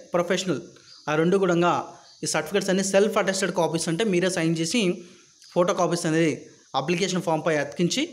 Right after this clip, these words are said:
వీళ్ళు ఇచ్చిన అడ్రస్కి సెండ్ చేయాల్సి ఉంటుంది. అసిస్టెంట్ రిజిస్టర్, స్టూడెంట్ అఫైర్స్ సెక్షన్,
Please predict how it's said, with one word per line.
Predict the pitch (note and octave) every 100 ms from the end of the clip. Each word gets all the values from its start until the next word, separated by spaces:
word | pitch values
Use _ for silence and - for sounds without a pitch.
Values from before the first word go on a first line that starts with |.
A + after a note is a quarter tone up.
| - _ _ _ _ _ _ _ _ _ _ _ _ _ _ _ E3
వీళ్ళు | G3 F#3+
ఇచ్చిన | - G3+
అడ్రస్కి | F3+ G3+ A#3+ G3
సెండ్ | F3 F3
చేయాల్సి | F3 E3+
ఉంటుంది. | D#3 F3 A#3
అసిస్టెంట్ | F3 G#3+ - A3 G#3+ D#3+
రిజిస్టర్, | E3+ - F#3+ C#4 - -
స్టూడెంట్ | G3 G3+ G#3+ G3+
అఫైర్స్ | G3 F#3 F#3
సెక్షన్, | D#3 - G#3+